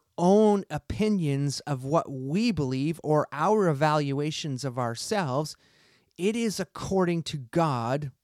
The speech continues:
who is truth. Uh, one, one scholar said that someone has said, "We hate our own faults,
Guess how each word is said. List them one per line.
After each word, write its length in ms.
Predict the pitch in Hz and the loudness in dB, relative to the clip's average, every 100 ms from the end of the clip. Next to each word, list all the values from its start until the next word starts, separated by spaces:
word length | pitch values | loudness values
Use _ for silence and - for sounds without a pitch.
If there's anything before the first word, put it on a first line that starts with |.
| _ _ _ _ - | _ _ _ _ -8
who 240 | 151 131 | -4 -2
is 220 | 131 - | -4 -6
truth. 420 | - - 101 - _ _ _ _ _ _ _ _ _ _ _ _ _ - | -10 -10 -10 -12 _ _ _ _ _ _ _ _ _ _ _ _ _ 0
Uh, 160 | 147 | 2
one, 380 | - 135 160 160 - _ _ | 2 2 2 2 -2 _ _
one 240 | 147 160 | 0 0
scholar 680 | 151 - 156 143 139 139 135 | 0 0 2 4 2 0 -2
said 300 | 117 - 143 | -6 -4 -2
that 160 | 135 - | -4 -4
someone 640 | - - 208 254 196 147 | -2 0 0 0 -2 -2
has 240 | 123 135 | -6 -8
said, 480 | - - 98 113 143 - _ - _ - | -8 -10 -10 -10 -10 -16 _ -20 _ -6
"We 140 | 151 | -4
hate 360 | - 214 226 - | -2 -4 -6 -4
our 240 | 139 139 - | -2 -2 0
own 320 | 156 226 254 | 0 0 -2
faults, 580 | - - 110 120 - | -4 -6 -4 -4 -8